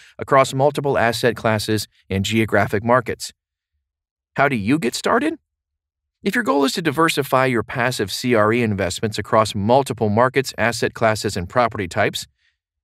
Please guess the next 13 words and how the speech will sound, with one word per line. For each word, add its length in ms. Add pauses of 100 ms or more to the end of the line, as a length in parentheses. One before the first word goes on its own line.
be 160
proactive. 840 (1000)
Seek 320
out 260
those 200
private 400
opportunities 680
through 140
syndications 800
and 140
P 300
E 20
firms 460